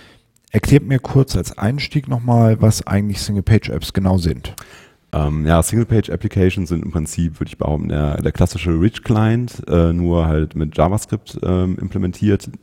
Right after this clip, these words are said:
Speaker 2: Das heißt, wir, wir schieben eine Applikation zum, ähm, Anwender hinüber,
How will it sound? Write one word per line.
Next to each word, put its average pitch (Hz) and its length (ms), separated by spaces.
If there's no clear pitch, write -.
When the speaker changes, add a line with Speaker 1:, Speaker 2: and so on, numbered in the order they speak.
Speaker 2:
Das - 240
heißt, 85 240
wir, 82 400
wir 78 160
schieben 95 420
eine 82 200
Applikation 85 760
zum, 104 540
ähm, 82 180
Anwender 92 480
hinüber, 90 540